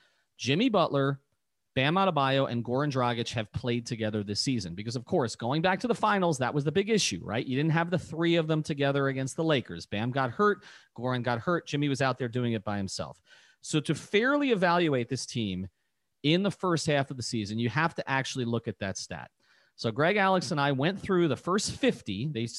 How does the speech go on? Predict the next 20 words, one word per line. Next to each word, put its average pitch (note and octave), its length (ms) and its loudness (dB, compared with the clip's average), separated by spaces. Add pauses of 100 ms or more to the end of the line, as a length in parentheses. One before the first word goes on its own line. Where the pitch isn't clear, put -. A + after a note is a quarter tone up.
they A2+ 100 -4
break C3+ 260 -2
this E3 160 -2
up E3+ 120 0
into E3+ 160 -2
fifty, D#3+ 560 -2 (500)
uh, A2+ 120 0
combinations, D3+ 760 -2 (100)
three-man G#3 540 0
combinations D#3+ 640 0
for F#3 160 -2
the E3+ 80 2
Heat A#2+ 280 0 (380)
in C3+ 120 0
the C#3 60 0
first C#3+ 280 0
half C3 280 2
of B2 60 -6
the A2+ 60 -2
season. F#2+ 420 -8